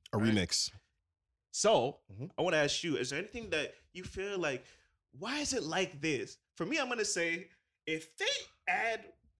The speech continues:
Speaker 2: I mean, I know this sounds wild, but if they
Speaker 1: That's the
Speaker 2: add
Speaker 1: point.
Speaker 2: more roads, <laughs>
Speaker 1: Mm-hmm.
Speaker 2: outside of the carpool lane,
Speaker 1: Yeah.
Speaker 2: carpool lane two or three, in
Speaker 1: More.
Speaker 2: a different world.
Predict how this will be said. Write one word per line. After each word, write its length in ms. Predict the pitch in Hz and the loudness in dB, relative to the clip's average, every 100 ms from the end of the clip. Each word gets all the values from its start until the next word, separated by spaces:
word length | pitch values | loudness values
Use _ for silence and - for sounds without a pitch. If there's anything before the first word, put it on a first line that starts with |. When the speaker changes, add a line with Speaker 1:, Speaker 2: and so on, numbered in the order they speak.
| _ | _
Speaker 2:
I 40 | 185 | -4
mean, 160 | 156 139 | -2 -2
I 60 | 160 | 0
know 140 | 175 | 0
this 140 | 147 - | -2 -4
sounds 600 | 143 135 123 123 - - _ _ _ - | -4 -6 -6 -6 -8 -10 _ _ _ -8
wild, 380 | 139 139 127 120 | 0 2 2 -2
but 100 | 156 | -6
if 120 | - | -4
they 100 | 226 | 0
Speaker 1:
That's 160 | 104 | 2
the 100 | 196 | 2
Speaker 2:
add 140 | 208 113 | 2 2
Speaker 1:
point. 180 | 156 151 | 0 -2
Speaker 2:
more 220 | 170 175 | -4 -4
roads, 680 | 139 170 381 349 294 - - 480 - | 0 0 0 -2 -8 -12 -6 -8 -8
<laughs> 220 | - - 110 | -14 -6 2
Speaker 1:
Mm-hmm. 200 | 123 95 82 _ - | 4 4 -2 _ -6
Speaker 2:
outside 520 | 208 - 220 170 139 | -6 -6 -6 -6 -6
of 60 | - | -12
the 40 | |
carpool 480 | - 175 156 - 123 | -10 -8 -8 -8 -10
lane, 200 | 120 - - | -10 -12 -6
Speaker 1:
Yeah. 100 | 117 104 | -4 -4
Speaker 2:
carpool 120 | 175 | -4
lane 140 | 139 139 | -6 -8
two 160 | 196 170 | -8 -8
or 60 | |
three, 320 | 156 180 139 - | -6 -6 -8 -8
in 80 | 196 | -4
Speaker 1:
More. 160 | - 185 | 0 0
Speaker 2:
a 60 | |
different 360 | - 214 220 160 | -2 -4 -4 -4
world. 340 | 165 160 127 | -2 0 -2